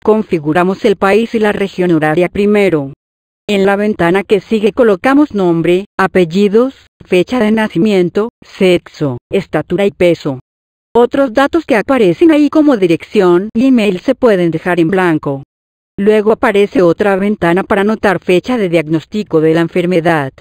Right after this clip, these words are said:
el índice de apnea y hipopnea que reportó su examen de sueño,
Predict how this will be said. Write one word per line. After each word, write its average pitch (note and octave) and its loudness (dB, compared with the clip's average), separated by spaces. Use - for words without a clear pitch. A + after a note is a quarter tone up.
el F#3 2
índice A3+ -2
de D#3+ -2
apnea D#3 0
y G3+ 0
hipopnea F#3 0
que F3 -2
reportó F3+ 0
su - -4
examen D3+ -2
de D#3 -4
sueño, E3 0